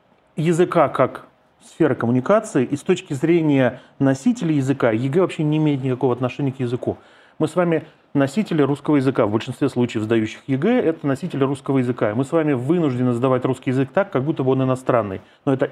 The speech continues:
изначально неправильная вещь. То есть, например, когда мы в школе заучиваем склонение и спряжение родного языка, в этом что-то не так. Русский язык должен быть устроен как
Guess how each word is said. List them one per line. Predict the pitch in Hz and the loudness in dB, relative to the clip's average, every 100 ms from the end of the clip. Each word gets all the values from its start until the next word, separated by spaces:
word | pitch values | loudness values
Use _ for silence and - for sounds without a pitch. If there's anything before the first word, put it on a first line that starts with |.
| - | -2
изначально | 143 147 139 147 147 143 | 2 0 2 0 2 2
неправильная | 127 123 120 120 113 110 | 0 0 0 0 -2 -2
вещь. | 110 95 - _ _ - - | -2 -4 -6 _ _ -16 -2
То | 139 | -2
есть, | - | 0
например, | 156 143 165 147 | 0 2 2 4
когда | 165 156 | 4 4
мы | 143 | 0
в | |
школе | - 170 131 | 0 0 2
заучиваем | 123 135 135 127 113 | 2 2 2 0 -2
склонение | - 131 135 131 120 110 | 0 0 2 2 2 0
и | 101 | -2
спряжение | - 120 120 151 202 131 87 - _ - | -6 -2 0 0 0 0 -4 -10 _ -2
родного | 147 139 143 151 131 | 2 2 2 2 2
языка, | 117 110 117 - 175 208 - _ _ | 2 2 -2 2 0 0 -10 _ _
в | 131 | 0
этом | 165 170 | 2 2
что-то | - 143 139 | -2 -2 0
не | 135 | 0
так. | 113 87 - _ _ _ _ | 0 -4 -8 _ _ _ _
Русский | 143 160 - | 0 0 0
язык | 165 190 175 | 0 2 2
должен | 165 160 139 | 2 2 0
быть | 156 156 | -2 -2
устроен | - 165 165 165 139 | -6 0 2 2 2
как | 151 147 | -2 -2